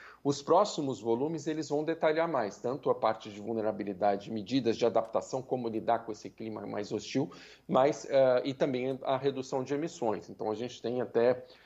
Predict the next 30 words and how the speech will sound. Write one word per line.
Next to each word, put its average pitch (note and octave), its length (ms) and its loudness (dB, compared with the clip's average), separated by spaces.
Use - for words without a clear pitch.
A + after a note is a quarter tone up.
março B2+ 580 0
do A2 100 -2
ano A2+ 100 -4
que A2 160 -10
vem, A2+ 200 -4
a B2+ 40 -4
gente C3 280 -8
deve B2 240 4
ter A#2+ 180 -4
esses A#2+ 300 -4
dois B2 380 2
volumes A#2 720 0
lançados C3+ 640 2
e D3 40 -4
uma D3+ 200 -4
síntese B2+ 680 -10
mais A#2+ 260 0
pa-, A#2 320 4
pa-, A2 600 2
perto A#2 300 4
do A2+ 100 -4
meio A#2 240 -2
do A2 100 -4
ano A#2 160 -2
que C#3+ 140 -6
vem. A2 320 -4
Mas, A2+ 300 2
é, A2+ 180 6
este C3+ 300 2
relatório C#3 680 2